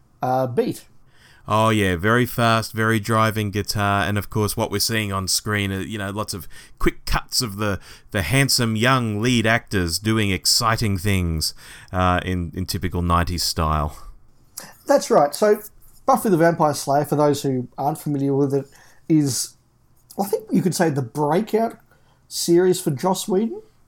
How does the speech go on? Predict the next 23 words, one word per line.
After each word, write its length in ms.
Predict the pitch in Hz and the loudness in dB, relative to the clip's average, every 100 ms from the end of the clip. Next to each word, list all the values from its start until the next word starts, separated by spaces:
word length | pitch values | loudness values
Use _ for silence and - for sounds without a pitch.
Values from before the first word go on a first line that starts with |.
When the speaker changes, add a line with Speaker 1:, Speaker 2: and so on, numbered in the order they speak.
| - | -2
Speaker 2:
Oh, 240 | 98 95 | 0 2
absolutely. 580 | 95 - 80 85 80 71 - - _ _ - | 0 -2 -2 -2 -2 -8 -12 -20 _ _ 2
Speaker 1:
Who, 120 | 165 | 2
of 100 | 160 | 4
course, 220 | 165 160 | 2 4
went 120 | 165 | 4
on 100 | 160 | 4
to 80 | 139 | 4
do 160 | 143 139 | 2 0
Firefly, 1040 | - 147 151 147 - 147 147 143 143 143 - | 2 4 4 2 0 4 4 4 4 2 0
um, 460 | 127 120 123 120 - - - - | -2 -2 -4 -6 -10 -20 -20 -6
Dollhouse, 880 | 131 123 160 170 147 151 156 147 - | -4 2 4 4 4 4 4 2 -4
wrote 360 | 170 139 165 165 | -4 0 2 0
a 60 | 151 | -2
couple 300 | 170 156 143 | -2 0 -2
of 80 | |
the 80 | 117 | -4
best 440 | 113 - 165 165 135 | -8 0 0 0 -2
Marvel 320 | 139 160 135 | 0 0 -2
movies, 360 | 123 131 127 | -6 -8 -8
in 80 | 123 | -10
my 160 | 117 113 | -10 -10
opinion. 380 | - 143 226 | -10 -10 -10